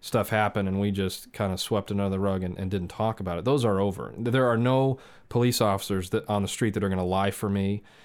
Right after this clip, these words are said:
Nobody's planting guns and planting evidence. There is not that kind of activity that's going on. And if anybody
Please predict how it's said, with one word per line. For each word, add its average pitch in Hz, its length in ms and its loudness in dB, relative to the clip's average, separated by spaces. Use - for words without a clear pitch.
Nobody's 120 400 2
planting 110 460 0
guns 101 320 0
and 90 100 -4
planting 98 400 -2
evidence. 95 460 -2
There 98 160 -2
is 92 140 -4
not 113 260 0
that 104 160 -2
kind 104 160 -2
of 98 80 -2
activity 104 460 -2
that's - 180 -6
going 92 320 -4
on. 90 240 -6
And 123 240 0
if 127 200 -2
anybody 135 420 0